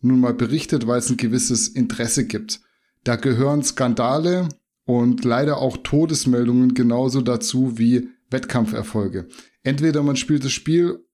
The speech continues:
oder man lässt sein, aber Rosinen picken geht nicht, auch wenn ich mich da in Cedrics Frau reinversetzen kann, die mit der Öffentlichkeit relativ wenig zu tun hat. Ich sehe sie, glaub ich, zum ersten Mal. Ich wusste nicht, dass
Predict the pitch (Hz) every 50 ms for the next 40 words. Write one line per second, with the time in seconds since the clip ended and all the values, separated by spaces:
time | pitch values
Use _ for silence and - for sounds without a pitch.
0 | _ _ _ _ _ _ _ _ - 147 131 135 139 139 139 - 135 123 120 113
1 | 110 123 120 - - - - 127 120 147 175 175 170 147 131 123 127 131 - -
2 | - _ - - 113 127 113 101 117 139 175 196 185 - - - 165 170 - 156
3 | 139 131 - 127 143 - - - 127 113 107 110 - - 127 120 117 117 135 139
4 | 135 127 - 135 117 - - 127 127 127 127 127 120 113 - - 139 - - 123
5 | - - - 131 127 117 117 127 156 156 - 127 104 107 110 107 - 110 107 -
6 | - 123 131 123 123 - 120 120 123 127 123 123 - - - - - 127 127 123
7 | 139 - 147 139 139 151 131 127 127 127 127 - 139 131 127 127 127 - - -
8 | _ _ _ _ _ _ _ _ _ - - - 135 139 139 135 - 131 107 117
9 | 135 135 135 123 - - 120 - - 139 147 147 127 113 107 - 117 - - -
10 | 131 127 123 127 127 120 123 123 120 113 - - 123 127 123 123 123 123 - 120
11 | 113 117 127 143 151 151 147 110 107 127 131 127 - - 131 131 127 127 - 127
12 | 120 110 - - - -